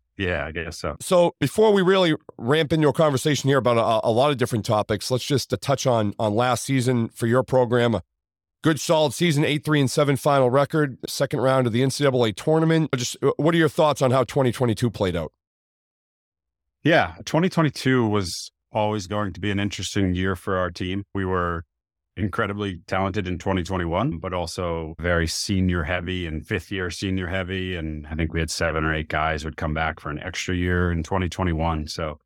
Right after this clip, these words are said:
Speaker 1: we always knew twenty twenty-two was just gonna be kind of a changing of the guard for, for our program and just a, a little bit of a new generation of, of Tufts men's soccer. So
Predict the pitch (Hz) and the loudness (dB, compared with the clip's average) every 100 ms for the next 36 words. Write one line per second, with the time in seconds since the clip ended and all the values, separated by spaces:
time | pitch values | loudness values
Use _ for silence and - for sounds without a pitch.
0 | - 123 127 107 101 104 104 104 98 107 | 0 2 4 4 2 2 0 0 -2 -4
1 | 98 101 98 95 95 101 - 90 - 90 | -2 -2 -4 -2 -4 -4 -6 -8 -4 -4
2 | 82 - 95 95 80 - 82 82 87 87 | -2 -2 0 -2 -4 -6 -6 -6 -6 -8
3 | 80 78 78 85 95 87 - 95 87 85 | -8 -6 -2 -2 -2 -6 -4 -2 0 -2
4 | 85 82 95 87 85 90 87 101 113 95 | -6 -6 -2 0 0 -2 -2 0 0 -2
5 | 85 80 90 82 - - 92 104 98 82 | -4 -6 -8 -10 -12 -8 -2 0 0 0
6 | 80 85 82 82 78 76 78 - 80 76 | 0 0 2 0 0 -2 -4 -6 -10 -12
7 | - 85 76 - 78 - - 78 76 76 | -10 -8 -8 -4 -6 -6 -10 -4 -4 -4
8 | - 71 73 76 - _ _ - - 117 | -4 -4 -4 -10 -10 _ _ -4 2 4
9 | 113 117 - | 4 2 -2